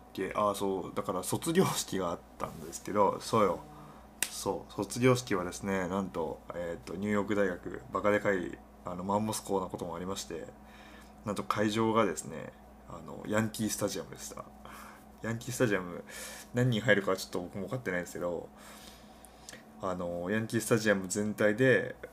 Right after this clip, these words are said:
もうみんな、あの、なんていうの、学士帽とガウン、紫色が、あの、エヌワイユーのカラーなんで、あの、紫のガウンとその学士帽をかぶって、みんなでこう、あの、学部ごとに固まって座るみたいな感じ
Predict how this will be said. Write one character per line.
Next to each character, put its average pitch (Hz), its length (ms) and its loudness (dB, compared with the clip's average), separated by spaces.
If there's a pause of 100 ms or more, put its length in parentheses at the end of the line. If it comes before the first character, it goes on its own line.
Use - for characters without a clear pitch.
(160)
も 92 220 -6
う - 40 -6
み 101 140 0
ん 101 60 2
な、 98 120 0
あ 95 40 -2
の、 90 360 -2
な 92 80 -8
ん 92 40 -10
て - 100 -10
い - 40 -10
う - 20 -10
の、 - 140 -10 (280)
学 98 200 -2
士 - 180 2
帽 90 260 -2
と - 160 -12 (220)
ガ 104 160 4
ウ 92 60 4
ン、 85 100 -8 (440)
紫 117 480 0
色 113 180 6
が、 110 160 8
あ 110 40 6
の、 107 140 4
エ 104 60 4
ヌ 104 100 4
ワ 107 100 6
イ 107 40 4
ユ 101 80 2
ー - 20 -4
の 87 100 -4
カ 101 140 6
ラ 92 120 4
ー 87 40 -2
な 82 100 -4
ん 80 120 -10
で、 85 300 -4 (540)
あ 95 80 -8
の、 90 80 -8
紫 92 440 -2
の 85 140 -8
ガ 90 160 2
ウ 82 100 -2
ン 71 120 -12
と 90 340 -2
そ - 100 -12
の 87 120 -10
学 87 180 -6
士 - 140 -4
帽 85 160 -8
を 80 40 -10
か - 160 -6
ぶ 92 120 -8
っ - 20 -10
て、 139 500 0 (580)
み 95 80 -6
ん 90 80 -8
な 85 100 -8
で - 100 -10
こ - 480 -10
う、 - 40 -4
あ 87 40 -6
の、 80 200 -10
学 98 340 2
部 104 160 2
ご 101 140 2
と 90 100 -6
に 90 80 -8
固 - 220 -2
ま 90 100 -2
っ 87 40 -4
て - 140 -10
座 87 220 -2
る 82 100 -4
み 71 100 -10
た - 100 -6
い 90 40 -6
な - 160 -8 (440)
感 - 120 -10 (100)
じ 62 440 -10